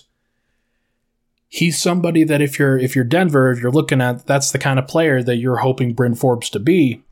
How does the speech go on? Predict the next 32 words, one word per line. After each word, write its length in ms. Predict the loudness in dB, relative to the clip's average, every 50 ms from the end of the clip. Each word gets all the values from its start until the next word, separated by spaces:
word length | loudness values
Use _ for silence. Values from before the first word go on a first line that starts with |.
| -20 -20 _ _ _ _ _ _ _ _ _ _ -8
I'm 140 | -6 -4 -2
not 220 | 0 0 0 0
sure 180 | 2 2 2 2
if 140 | 2 2 2
Bryn 160 | 0 0 0
Forbes 320 | 2 0 0 0 0 -2
is 100 | -6 -4 -2
that 220 | -2 -2 -2 -4
guy. 240 | -6 -8 -8 -8 -12 -18 _ _ _ _ _ _ _ _ _ _ _ _ _ _ _ _ -6 -4
I 100 | -4 -4
think 300 | -2 -2 -4 -4 -2 -2
that 140 | -2 0
it's 160 | 0 0 -2 -2
actually 380 | -2 -2 -2 -2 -2 0 0
very 280 | 0 0 -2 -2 0 -2
unlikely 720 | -2 -2 0 0 0 0 -2 -2 -4 -6 -6 -6 -6 -10 _ -4
that 160 | -4 -4 -2
Bryn 200 | 0 -2 -2 -2
Forbes 320 | -2 0 -2 -2 -2 -4
is 80 | -6 -4
that 160 | -4 -4 -2
guy, 160 | -2 -2 -2
just 200 | -2 -4 -4 -2
watching 360 | -2 -2 -2 -2 -4 -6 -8 -8
him 180 | -10 -10 -8
over 180 | -6 -4 -2 -2
the 80 | -2
course 280 | -2 -2 -2 -2 -2 -4
of 80 | -4 -4
these 120 | -6 -6
past 300 | -4 -4 -4 -4 -4 -4
couple. 380 | -6 -6 -6 -8 -12 -14 _